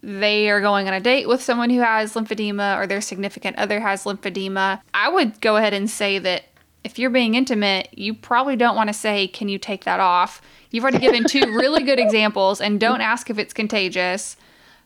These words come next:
Speaker 1: um,
Speaker 2: Yeah.
Speaker 1: unless you are, <laughs> I would, I don't know.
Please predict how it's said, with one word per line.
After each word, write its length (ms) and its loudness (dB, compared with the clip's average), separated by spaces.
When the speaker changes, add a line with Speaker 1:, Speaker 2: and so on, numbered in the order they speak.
Speaker 1:
um, 420 0
Speaker 2:
Yeah. 220 6
Speaker 1:
unless 320 0
you 160 0
are, 520 0
<laughs> 800 -14
I 100 2
would, 120 4
I 160 4
don't 100 4
know. 220 0